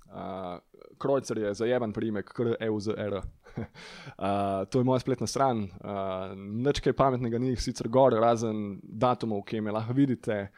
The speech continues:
Eh, drugače imam, eh, Facebook stran, eh, ki jo imam zelo z muko. <laughs> Eh, Instagram, ki ga imam še bolj z muko. Jaz nisem ta model, ki skozi neki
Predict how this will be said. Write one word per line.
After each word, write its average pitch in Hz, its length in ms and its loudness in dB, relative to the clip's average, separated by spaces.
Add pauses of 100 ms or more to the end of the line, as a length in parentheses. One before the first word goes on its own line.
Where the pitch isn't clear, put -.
(400)
Eh, 104 280 -2
drugače 117 320 0
imam, 117 280 -2
eh, 101 800 -6
Facebook 147 360 2
stran, 120 420 -2 (320)
eh, 92 580 -6 (600)
ki - 100 -4
jo 113 80 2
imam 127 160 2
zelo 135 200 6
z 117 120 0
muko. 139 420 4
<laughs> 90 80 -8 (1400)
Eh, 110 680 -2 (140)
Instagram, 143 640 6 (420)
ki 117 160 -10
ga 117 60 -2
imam 131 180 2
še 160 160 2
bolj 151 220 8
z - 20 6
muko. 147 380 2 (260)
Jaz 131 160 2
nisem 143 240 0
ta 104 160 -2
model, 101 240 0
ki - 80 -20
skozi - 320 -8
neki 101 160 -6